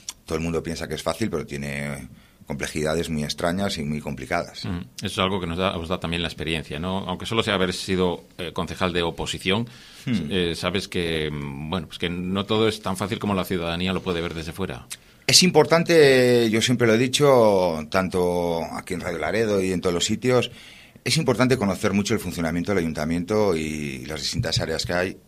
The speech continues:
Speaker 1: y por qué no decirlo, intentar coger confianza y empatía con la,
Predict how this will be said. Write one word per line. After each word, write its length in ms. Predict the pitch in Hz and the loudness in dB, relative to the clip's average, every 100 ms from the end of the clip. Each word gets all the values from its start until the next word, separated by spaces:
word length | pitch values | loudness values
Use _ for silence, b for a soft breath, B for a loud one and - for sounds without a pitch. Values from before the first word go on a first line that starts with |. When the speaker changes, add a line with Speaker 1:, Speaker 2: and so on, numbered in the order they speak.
| _ - | _ -14
Speaker 1:
y 100 | 87 | -8
por 220 | 87 82 | -4 -2
qué 100 | 92 | 0
no 80 | 95 | 0
decirlo, 540 | 98 - 101 76 65 b b b b b _ _ | 0 0 -2 -2 -6 b b b b b _ _
intentar 420 | 101 98 98 127 120 | -2 2 6 4 4
coger 380 | 127 - 113 | 2 4 4
confianza 640 | - 98 - 95 101 123 117 | 4 0 2 2 2 2 4
y 80 | 90 | 4
empatía 440 | 76 71 85 95 | 0 -2 -2 0
con 140 | 101 | 0
la, 400 | 80 69 65 65 | -2 -2 -4 -8